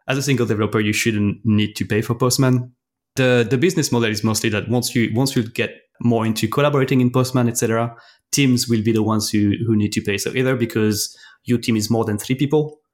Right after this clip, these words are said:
uh, so from four people, you might need to start paying and to, to upgrade to the basic plan. And the other reasons might be i-, based on, like,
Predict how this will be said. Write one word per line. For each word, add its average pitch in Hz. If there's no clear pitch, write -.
uh, 98
so -
from 123
four 117
people, 107
you 104
might 104
need 104
to -
start -
paying 98
and 92
to, 95
to -
upgrade 101
to -
the 95
basic 110
plan. 127
And 120
the 135
other 151
reasons 123
might 110
be 107
i-, 110
based 113
on, 107
like, 95